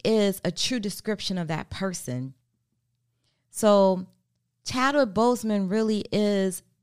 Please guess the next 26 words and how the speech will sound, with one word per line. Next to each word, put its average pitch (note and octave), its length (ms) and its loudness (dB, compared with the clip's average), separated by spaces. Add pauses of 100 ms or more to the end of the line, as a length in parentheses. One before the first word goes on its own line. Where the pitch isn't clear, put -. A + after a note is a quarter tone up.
the G#3 480 -4 (200)
Black F3+ 320 -4
Panther. G#3 480 -4
That E3 180 -4
might F#3+ 480 -4
sound F3 520 -6
crazy G3+ 580 -6
to F3+ 160 -10
some E3 300 -8
of D3+ 140 -8
you, D3+ 340 -6 (640)
but - 540 -2 (1000)
Black A3 280 2
Panthers A#3+ 480 -2
are F#3 100 0
very F#3 280 0
powerful. E3 880 -4 (480)
And G3 160 2
we A#3 140 2
know A#3 300 0
from F#3 640 0 (300)
the G3 140 -2
information G3 720 -2
that F3+ 180 -2
was F3+ 140 -2
shared F3+ 580 0